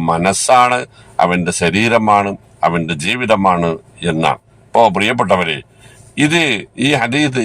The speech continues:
ഈ ആയത്തിനെ ഉപോത്ബലകമാക്കിക്കൊണ്ട് പരിശുദ്ധ റസൂൽ സല്ലല്ലാഹു അലൈഹി വസല്ലമയോട് അല്ലാഹു സുബ്ഹാനഹു വ തആല പറഞ്ഞു, "വ ഇന്നക ലഅലാ ഖുലുഖിൻ അലീം", തീർച്ചയായും അങ്ങ് മഹത്തായ സ്വഭാവ സംസ്കൃതി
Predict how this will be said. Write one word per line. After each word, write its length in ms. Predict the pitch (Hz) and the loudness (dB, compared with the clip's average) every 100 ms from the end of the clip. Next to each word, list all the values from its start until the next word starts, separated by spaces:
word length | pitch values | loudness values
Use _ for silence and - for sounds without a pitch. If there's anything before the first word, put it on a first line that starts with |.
| 131 | 0
ഈ 40 | 156 | 2
ആയത്തിനെ 560 | 113 135 143 131 123 120 113 | 2 0 -4 -4 0 0 0
ഉപോത്ബലകമാക്കിക്കൊണ്ട് 1200 | 95 104 131 117 117 107 107 98 - 92 90 80 85 - - - - - | 0 2 2 2 0 0 2 0 -2 -6 -4 0 0 -2 -10 -20 -8 -4
പരിശുദ്ധ 320 | 101 127 123 113 | -2 -2 0 0
റസൂൽ 180 | 107 104 101 | 0 -2 -2
സല്ലല്ലാഹു 360 | 98 98 98 | -2 0 0
അലൈഹി 120 | 95 95 | 0 -4
വസല്ലമയോട് 460 | 95 92 92 87 82 | -4 -2 0 0 0
അല്ലാഹു 240 | 90 110 107 | 2 0 0
സുബ്ഹാനഹു 340 | 92 87 87 80 | 0 0 2 -2
വ 60 | - | -2
തആല 160 | 82 78 73 | -2 0 0
പറഞ്ഞു, 280 | 71 85 90 - - - 85 | 0 2 0 -2 -14 -8 -2
"വ 80 | 90 117 | 0 0
ഇന്നക 360 | 113 95 92 90 | 0 0 -2 0
ലഅലാ 360 | 95 95 110 151 - - - - - - - - - - - - | 2 2 2 0 -4 -20 -20 -20 -20 -20 -20 -20 -20 -20 -10 -2
ഖുലുഖിൻ 540 | - 165 139 101 90 80 | 2 2 2 -2 -2 -2
അലീം", 200 | 71 65 - - - | -2 -6 -10 -20 -12
തീർച്ചയായും 680 | 78 78 117 117 123 131 143 - - - - | -6 -2 0 2 2 0 -4 -8 -18 -8 -2
അങ്ങ് 260 | 90 107 127 - - - - | 0 0 -4 -4 -12 -20 -6
മഹത്തായ 680 | - - - 117 123 131 135 135 120 - - - | -4 -2 2 4 6 4 4 2 0 -8 -16 -4
സ്വഭാവ 600 | - 165 107 117 123 127 127 117 | -2 2 4 6 4 2 -4 -4
സംസ്കൃതി 720 | 107 101 - - 160 151 | -4 -4 -4 -2 0 0